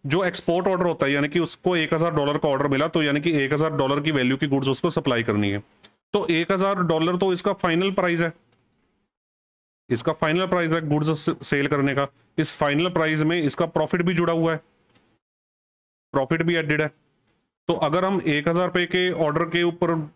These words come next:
financing करेंगे, मान लीजिए पच्चीस परसेंट के हिसाब से, तो अगर हम इसको साढ़े सात सौ dollar का प्री शिपमेंट finance देंगे और बोलेंगे इसको कि ढाई सौ dollar तू अपने contribute कर,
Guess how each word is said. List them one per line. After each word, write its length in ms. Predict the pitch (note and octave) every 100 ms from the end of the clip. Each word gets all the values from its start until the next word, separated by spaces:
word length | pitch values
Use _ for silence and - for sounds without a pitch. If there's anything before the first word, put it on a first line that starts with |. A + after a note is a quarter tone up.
| _
financing 560 | - C#3+ C3+ C3+ E3 D#3
करेंगे, 320 | C3+ C#3+ C#3
मान 180 | C3 B2+
लीजिए 220 | C3+ C3+
पच्चीस 320 | B2+ - C#3+
परसेंट 420 | C#3 C3+ C3 C3
के 80 | C3+
हिसाब 300 | B2+ B2+ A#2
से, 280 | - A#2+ C3+ _ _ _ _ -
तो 60 | D#3
अगर 200 | E3 F3
हम 80 |
इसको 200 | E3+ F3+
साढ़े 300 | F3+ C#3+ C#3+
सात 180 | D#3+ E3
सौ 100 | F3+
dollar 340 | D#3+ D3 D3 D3+
का 260 | D3 D#3 E3+ _ _ _ _ _ D3
प्री 180 | D3+
शिपमेंट 320 | D3+ D#3 D#3+ D#3
finance 300 | D3 C#3 C#3
देंगे 260 | C3 C3
और 180 | D#3+ D#3
बोलेंगे 420 | C#3 C3+ C#3+ D#3
इसको 260 | C#3+ D#3 D#3+
कि 120 | D#3+
ढाई 220 | C3+ B2+
सौ 100 | C#3+
dollar 280 | D3 C#3 D3
तू 220 | D#3 D#3
अपने 380 | C#3 B2 D3+ D#3
contribute 460 | D3 C3 C3+ C#3 C3
कर, 220 | A#2